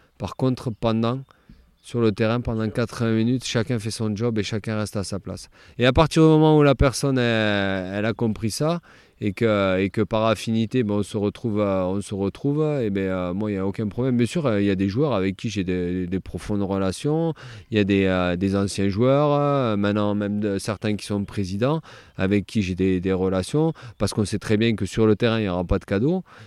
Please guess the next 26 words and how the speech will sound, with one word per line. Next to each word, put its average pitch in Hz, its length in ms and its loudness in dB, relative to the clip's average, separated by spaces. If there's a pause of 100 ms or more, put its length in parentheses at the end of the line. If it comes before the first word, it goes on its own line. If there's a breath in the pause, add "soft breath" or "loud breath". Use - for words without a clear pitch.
(120)
et 104 80 -4
que 98 140 -4
chacun 104 320 0
fera 95 180 -4
son 95 160 -4
travail, 113 640 0
chacun 101 340 -4
restera 95 360 -2
à 87 40 -2
sa 87 160 -4
place. 156 360 -4 (340 loud breath)
Je 107 60 -6
me 104 40 -4
souviens 107 320 -4
des, 98 260 -2
euh, 95 280 -6
quand 101 200 -8
on 92 40 -14
faisait 98 260 -8
les, 98 180 -4
euh, 95 420 -6
les 98 180 -8
ambassadeurs 98 560 -4
de 95 80 -4
la 98 160 -2
Ligue, 147 320 -2